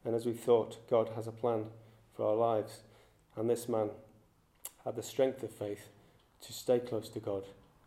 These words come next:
and to show out his faith until the day he died. If any of you want to, um, see a very, very, uh, uplifting, um,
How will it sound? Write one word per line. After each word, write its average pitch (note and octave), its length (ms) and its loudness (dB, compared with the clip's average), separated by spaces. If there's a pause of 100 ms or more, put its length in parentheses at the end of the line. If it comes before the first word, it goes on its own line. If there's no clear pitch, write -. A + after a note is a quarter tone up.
and G#2 340 -4 (680)
to G#2+ 240 -2 (340)
show A2 340 -2
out A2 140 -6
his A2+ 160 -12
faith A2+ 360 -4 (580)
until G#2+ 260 -10
the G#2+ 80 -8
day G#2+ 240 -2
he G#2+ 80 -16
died. G#2+ 380 -4 (800)
If - 80 -2
any D3+ 80 4
of D#3 80 2
you D3+ 100 0
want C3 220 2
to, A2 240 -2
um, G#2+ 240 0 (920)
see A#2+ 200 -4
a A2+ 40 0
very, B2 380 2 (180)
very, A#2 360 0 (440)
uh, G#2+ 220 -2
uplifting, A2+ 680 -4 (280)
um, A2 380 -4